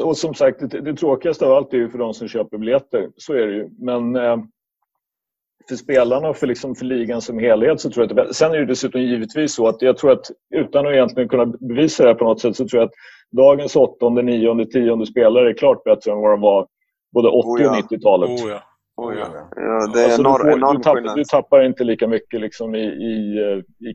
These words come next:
Speaker 1: kvalitet i spelet. Så även om du har köpt biljett och någon är utsatt för att idag spelar jag bara tjugo minuter eller vad det är.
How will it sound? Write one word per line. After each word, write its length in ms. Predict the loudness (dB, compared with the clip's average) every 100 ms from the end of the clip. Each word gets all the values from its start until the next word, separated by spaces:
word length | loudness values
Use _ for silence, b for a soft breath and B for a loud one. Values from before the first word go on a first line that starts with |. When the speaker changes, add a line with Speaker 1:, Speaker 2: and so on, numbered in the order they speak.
| -4
Speaker 1:
kvalitet 360 | -4 -4 -6
i 40 | -6
spelet. 460 | -2 0 0 -2
Så 60 | -2
även 260 | 0 2 0
om 120 | 0
du 60 |
har 60 | 0
köpt 240 | 0 -6
biljett 320 | -4 0 0 0
och 60 | -4
någon 220 | -2 0
är 400 | 2 0 -2 -6
utsatt 340 | -4 -2 -2 0
för 180 | 0
att 160 | 2 0 -10 -20 b b b b
idag 240 | 2 4 4
spelar 220 | 2 4
jag 80 | 4
bara 100 | 4
tjugo 300 | 2 0 0
minuter 360 | 0 0 2
eller 120 | 0 2
vad 100 | 4
det 100 |
är. 120 | 4